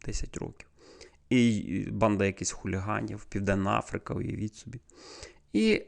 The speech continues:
е, ніхто за нього не заступився, більше того, його власний батько, з яким він жив,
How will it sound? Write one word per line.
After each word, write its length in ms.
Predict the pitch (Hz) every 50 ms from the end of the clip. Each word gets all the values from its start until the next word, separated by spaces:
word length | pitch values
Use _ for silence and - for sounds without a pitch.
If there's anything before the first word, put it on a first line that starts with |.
| - - - -
е, 640 | 131 139 143 143 135 135 135 135 131 127 123 117 -
ніхто 320 | - 139 143 - - 202
за 120 | 175 156 147
нього 200 | 147 147 143 139
не 120 | 135 131
заступився, 580 | 123 131 127 - - 139 - 165 160 - - 110
більше 320 | 98 107 127 - - -
того, 280 | - - 110 107 110 107
його 180 | 107 107 113
власний 480 | 107 - 104 104 101 98 - - 101 95
батько, 540 | - 104 110 131 143 - - - - 147 139 - _ _ _ _ _
з 80 | 113
яким 260 | 110 104 - 110 110 104
він 160 | 107 104 104
жив, 280 | 107 107 104 - 113